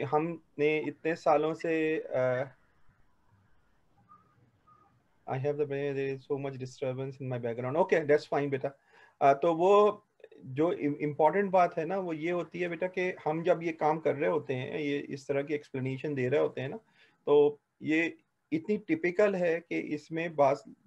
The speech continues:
लोग लॉस आउट हो जाते हैं, वो समझ में नहीं आ रहा होता कि क्या हो रहा है। तो एक आदमी जो है ना, वो आफाक साहब से इंटरैक्ट करता रहा है कि "हाँ, समझ में आ रहा है सर, कहीं repeat कर दें आप।" तो मेरा ख्याल है, आ, आ, अगर तुम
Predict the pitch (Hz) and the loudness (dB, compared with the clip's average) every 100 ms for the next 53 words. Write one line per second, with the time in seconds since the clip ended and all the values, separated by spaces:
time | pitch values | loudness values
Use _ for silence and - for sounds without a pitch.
0 | - 143 151 - - 123 151 - 151 147 | -6 0 0 0 0 4 4 4 2 2
1 | - 117 110 104 - - _ _ _ _ | -2 -2 0 -2 -6 -20 _ _ _ _
2 | _ _ 160 151 151 165 170 160 151 151 | _ _ -2 0 2 0 0 4 6 8
3 | 151 156 151 156 135 135 123 - - 147 | 6 4 2 4 6 6 2 0 -4 -4
4 | - _ _ _ _ _ - 160 185 180 | -6 _ _ _ _ _ -2 -2 4 4
5 | 160 165 180 175 165 156 170 180 156 151 | 4 -2 -4 0 2 2 0 -2 -2 0
6 | 156 - 139 135 147 147 151 147 180 - | 0 2 0 4 2 4 2 2 -2 -6
7 | 143 147 147 147 - 135 127 123 120 127 | -4 2 6 6 6 2 4 2 2 -2
8 | _ _ _ _ _ _ _ _ _ - | _ _ _ _ _ _ _ _ _ 0
9 | 143 135 147 151 143 147 147 139 143 139 | 2 4 4 4 4 4 6 8 6 6
10 | 151 143 - 139 139 131 131 147 147 147 | 4 4 0 0 0 -2 -4 -4 0 2
11 | 139 143 139 135 139 - _ _ _ _ | 4 4 4 4 2 0 _ _ _ _
12 | _ _ _ _ _ _ _ _ _ _ | _ _ _ _ _ _ _ _ _ _
13 | _ _ - 151 151 160 170 170 160 175 | _ _ 2 2 6 4 6 4 6 6
14 | 156 156 - 131 131 127 123 131 151 156 | 6 4 2 2 0 -2 0 4 2 2
15 | - 175 185 185 | -4 -4 -4 -8